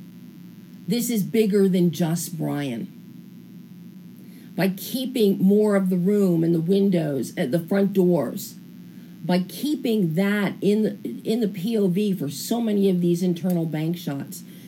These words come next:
And I was really struck by that. Talk to me about how you and Douglas came up with the visual tonal bandwidth and how you worked that visual grammar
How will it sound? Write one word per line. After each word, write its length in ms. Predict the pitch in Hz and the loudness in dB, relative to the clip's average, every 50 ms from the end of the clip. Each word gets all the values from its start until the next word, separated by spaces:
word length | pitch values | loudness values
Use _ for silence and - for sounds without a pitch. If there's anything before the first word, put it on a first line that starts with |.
| - - - | -16 -8 -4
And 140 | - 202 196 | -2 0 0
I 120 | 190 196 | 2 2
was 240 | 202 190 180 170 175 | 2 2 2 2 2
really 380 | 170 196 254 285 285 277 240 | 0 0 0 0 -2 -2 -2
struck 800 | 190 - - - - - - - 165 165 180 202 202 208 - - | -4 -4 -6 -8 -10 -10 -6 -4 0 0 0 0 0 -4 -8 -8
by 240 | - 147 147 151 151 | -6 -4 -2 -2 -2
that. 300 | 139 139 147 147 143 131 131 - - - - - - - - - - - - - - | -2 -4 -4 -4 -6 -8 -10 -14 -18 -18 -18 -18 -20 -20 -20 -20 -18 -18 -18 -14 -10
Talk 360 | - - 415 440 466 440 - | -6 -4 -2 -2 -2 -2 -2
to 60 | - | -2
me 160 | 294 285 269 240 | -2 -2 0 0
about 880 | 208 175 156 151 - - 220 233 262 294 302 277 226 180 156 - - - - - - | 0 0 0 -2 -4 0 0 0 2 2 0 0 2 0 0 0 -4 -8 -12 -8 -4
how 120 | 165 233 214 | -2 0 0
you 320 | 226 196 185 269 320 302 | 2 2 2 0 0 0
and 120 | 240 196 | 0 0
Douglas 500 | 175 196 196 208 214 196 175 170 170 165 | 2 2 2 0 2 2 2 0 0 -2
came 380 | - - - 262 262 262 247 220 | -4 -6 -4 -4 -2 -2 -2 0
up 180 | 208 196 185 190 | 0 -2 -2 -2
with 480 | 180 165 170 190 202 202 180 175 - - - - - - - - - - - | 0 2 4 4 4 4 4 2 -2 -4 -16 -18 -18 -18 -18 -18 -18 -10 -4
the 80 | 202 226 | -2 0
visual 480 | 202 190 269 285 247 247 247 240 208 | 0 0 0 -2 -2 -2 -2 -2 -2
tonal 380 | 196 208 214 208 202 196 196 180 | -2 -2 -2 0 0 2 2 2
bandwidth 560 | 156 170 165 170 175 175 170 156 160 156 156 | 2 2 2 2 2 2 2 0 0 -2 0
and 140 | 170 180 196 | 0 0 0
how 200 | 170 196 277 277 | 0 0 -2 -2
you 200 | 269 240 214 214 | -2 0 0 0
worked 340 | 190 180 185 196 196 190 - | 2 2 2 2 0 0 0
that 180 | 202 175 - | -2 -2 -2
visual 480 | - 170 196 185 185 175 190 175 170 170 | -2 0 0 2 2 2 0 0 0 0
grammar 580 | 160 160 156 156 160 165 170 165 147 113 92 | -2 -4 -4 -4 -2 -2 -2 -2 -2 -4 -8